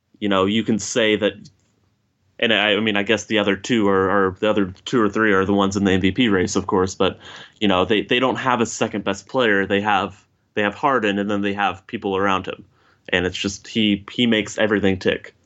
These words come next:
Um, I, I, I would probably lean with him still for, for M V P, M V P myself.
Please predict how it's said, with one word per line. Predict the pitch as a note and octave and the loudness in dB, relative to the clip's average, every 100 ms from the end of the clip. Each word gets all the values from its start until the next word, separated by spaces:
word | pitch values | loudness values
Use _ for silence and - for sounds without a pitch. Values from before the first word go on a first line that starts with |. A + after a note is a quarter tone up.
| _ _ _ _ _ | _ _ _ _ _
Um, | G2 F2+ F2 F#2 F2+ - | 0 2 0 -2 -6 -2
I, | A#2+ A2+ | 0 0
I, | B2+ | 0
I | C3+ | 0
would | D3+ D#3 | 0 0
probably | E3 D3+ D3+ | 0 0 0
lean | A#2 A#2 B2 B2 _ _ _ _ _ - | 0 0 0 -4 _ _ _ _ _ -4
with | A2+ G#2+ | -2 0
him | A2 G#2 G#2 | 2 2 0
still | - A2 G#2 G#2+ - | 0 2 2 0 -10
for, | - G#2 G2 | -2 0 2
for | G#2 F#2 | 2 2
M | G2+ | 2
V | G2 F#2+ | 0 -2
P, | - | -2
M | A2 | 0
V | G#2 | 0
P | G2+ G#2 | 2 2
myself. | F#2+ F#2+ G2 G2 - | 0 2 0 0 -6